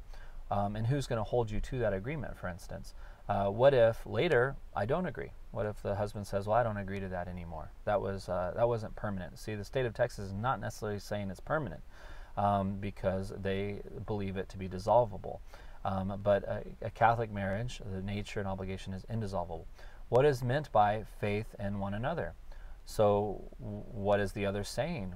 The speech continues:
What did the other mean when they said, "I do"? In a Catholic marriage, it's very precise what the other means, um, because those six questions are asked, of course, those are the, the nature and obligation. This is what I am agreeing to do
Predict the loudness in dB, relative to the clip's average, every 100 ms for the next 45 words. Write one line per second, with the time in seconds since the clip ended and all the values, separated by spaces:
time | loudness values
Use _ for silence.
0 | 6 6 6 2 -2 -2 -2 0 -2 -2
1 | -2 -2 -2 -4 -4 0 0 0 0 -2
2 | -4 -8 -10 -12 -12 -2 2 2 6 6
3 | 6 4 -2 0 4 4 2 -4 -2 0
4 | 0 -2 -8 -6 0 2 2 -2 -4 -4
5 | -4 -6 -4 -2 -2 -4 -4 -4 -4 -6
6 | -8 -10 -12 -12 -10 -4 -2 -2 -4 0
7 | 0 0 -2 -2 -4 -4 -2 4 4 4
8 | -4 -2 -2 0 -2 -4 -8 -4 -4 -2
9 | -6 -4 -6 -6 -6 -4 -4 -4 -2 -4
10 | -4 -6 -6 -6 -6 -8 -12 -4 -2 0
11 | -2 -2 2 2 2 -2 -2 -4 -6 -4
12 | -4 -4 -6 -4 -2 -2 -2